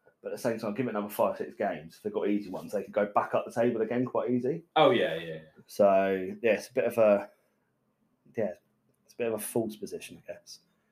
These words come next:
Speaker 1: Um, Chelsea, Brighton, I think will be closer than what people expect. I think it'll only be, like, a one nil or a, a
Speaker 2: Yeah.
Speaker 1: two one or something, yeah. Not that I'm giving away my, my predictions yet. Um,
Speaker 2: Two.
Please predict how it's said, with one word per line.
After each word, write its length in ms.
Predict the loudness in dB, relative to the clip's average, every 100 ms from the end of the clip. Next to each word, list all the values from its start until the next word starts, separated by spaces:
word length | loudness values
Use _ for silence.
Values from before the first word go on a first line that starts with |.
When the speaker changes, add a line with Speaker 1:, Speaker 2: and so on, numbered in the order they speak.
| _ _ -2
Speaker 1:
Um, 200 | 0 2
Chelsea, 380 | 8 8 8 4
Brighton, 440 | 8 8 6 2
I 60 | 0
think 180 | -2
will 80 | -4
be 100 | -4
closer 460 | -2 0 0 0 -6
than 80 | -8
what 160 | -8
people 260 | -6 -6 -10
expect. 440 | -8 -6 -6 -8 _ _ _ _ _ _ _ _ _ _ _ -8
I 60 |
think 80 | -6
it'll 100 | -2
only 120 | -2
be, 80 | -2
like, 180 | -4 -4
a 40 |
one 300 | 0 2 2
nil 200 | -2 -2
or 300 | 0 0 0
a, 20 | -2
a 320 | -6 -14 -12
Speaker 2:
Yeah. 80 | -2
Speaker 1:
two 180 | 0 0
one 180 | 0 -2
or 120 | -4
something, 440 | -10 -14 -10 -8 -4
yeah. 360 | -2 -4 -6 -12 _ _ _ _ _ 2
Not 140 | 4
that 40 | 6
I'm 140 | 4
giving 180 | 0 -2
away 220 | 0 0
my, 160 | 0 -4 -8 -16 -8
my 120 | -6
predictions 440 | -4 -6 -6 -6
yet. 180 | -4 -4 -6 _ -20 -20 _ -2
Um, 340 | 4 6 4
Speaker 2:
Two. 220 | 0 -6